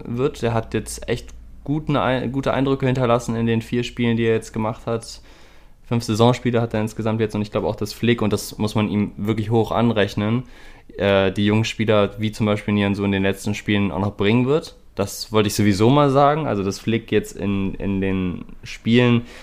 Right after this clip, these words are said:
f-, in denen es für ihn eigentlich nur noch um die, die Meisterschaft geht, die abzusichern, dass er da trotzdem drauf achtet, junge, perspektivisch, äh, vielversprechende Spieler einzusetzen. Das finde ich stark. Und ich glaube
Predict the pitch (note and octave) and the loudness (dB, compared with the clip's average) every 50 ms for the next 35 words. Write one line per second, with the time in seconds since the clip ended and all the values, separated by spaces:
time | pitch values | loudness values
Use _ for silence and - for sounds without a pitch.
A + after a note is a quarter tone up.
0 | - - - - - - - - - - - G2+ G2 G#2+ G#2+ G#2 - - - - | -20 -20 -20 -20 -16 -16 -16 -14 -10 -4 0 2 4 4 4 4 0 -2 -8 0
1 | - B2 E3 F3+ D3 A#2+ C3 B2+ A#2+ A#2 B2 B2 A#2+ A#2+ A2+ A2+ - F#2 G#2+ G#2+ | 4 6 6 8 8 8 6 6 4 4 4 6 6 6 4 4 2 0 2 2
2 | G#2 G2+ G2 F#2+ - - - - - - - - - - - - - - - - | 2 0 0 -4 -6 -10 -14 -12 -12 -12 -12 -12 -12 -12 -14 -14 -16 -20 -20 -18
3 | - - - - - - - - - - G2+ G#2 G#2+ A2+ A#2 - G#2+ F#2 - F#2+ | -14 -12 -12 -10 -10 -8 -8 -8 -2 2 4 6 6 6 6 4 2 0 0 0
4 | F2+ - - G#2 A2+ B2 - - - - - A#2 G#2 E2 F#2+ - - - F2+ F#2 | -2 0 0 0 0 0 -2 -6 -14 -6 2 4 6 4 4 2 -2 -6 -2 -2
5 | F#2+ F#2+ G#2 G2 G2 F#2+ - G#2 G2 G2+ G2 - - - A#2 B2 - - - B2+ | 0 0 4 4 4 4 4 4 4 4 2 2 0 0 0 0 0 2 4 6
6 | A#2+ A#2 A2 G#2+ G#2 - - F#2+ A2+ - - - G#2+ G#2+ - - - - - - | 6 8 6 6 4 2 2 0 0 0 -2 -2 -2 -2 -4 -12 -18 -18 -18 -20
7 | - - - - - - - - G#2 G#2 G#2 A2 A#2 A2+ A2 G#2+ G#2 G2+ - - | -20 -20 -20 -20 -20 -16 -8 -4 -2 2 2 4 4 4 4 4 2 0 -2 -6
8 | - - - - - - - - - A2+ G#2 - - G#2 G#2 - - - A#2 A2+ | -10 -12 -12 -14 -14 -14 -14 -8 -4 -4 -4 -2 -2 -2 -2 -2 -4 -4 -2 0
9 | A2+ A2+ G#2+ - - - - - - - - A2 A2 A2+ A2 - - G#2 G#2 G#2+ | 0 0 -2 -2 -6 -8 -6 -6 -6 -2 -2 -2 0 0 -4 -4 -2 -2 0 0
10 | G#2 F#2+ - - A#2 A#2+ G2+ F#2+ F2+ F#2 F#2 F#2 F#2 G#2+ G#2+ G#2 - G#2 G2 - | 0 0 2 4 4 4 4 2 0 0 0 0 2 2 0 2 2 2 2 2
11 | - - F#2 F2+ B2+ D#3 - - - - - - - - - - G#2+ A2 - A2 | 4 4 4 4 4 0 -4 -8 -20 -20 -20 -20 -20 -16 -10 -8 -6 -2 2 4
12 | A2+ A#2 A#2+ A#2 A2+ A2+ G#2+ | 4 4 4 2 2 0 -2